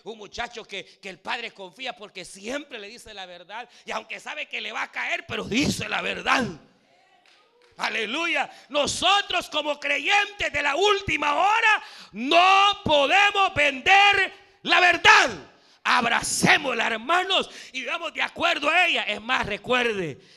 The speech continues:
que al fin y al cabo, Cristo es la verdad. Cristo dijo, "Yo soy el camino, yo soy la verdad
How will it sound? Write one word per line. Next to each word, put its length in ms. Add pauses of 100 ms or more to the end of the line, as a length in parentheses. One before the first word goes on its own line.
que 80
al 100
fin 220
y 20
al 220
cabo, 500 (280)
Cristo 840
es 400
la 100
verdad. 460 (800)
Cristo 540
dijo, 280
"Yo 220
soy 420
el 220
camino, 680 (340)
yo 240
soy 340
la 160
verdad 560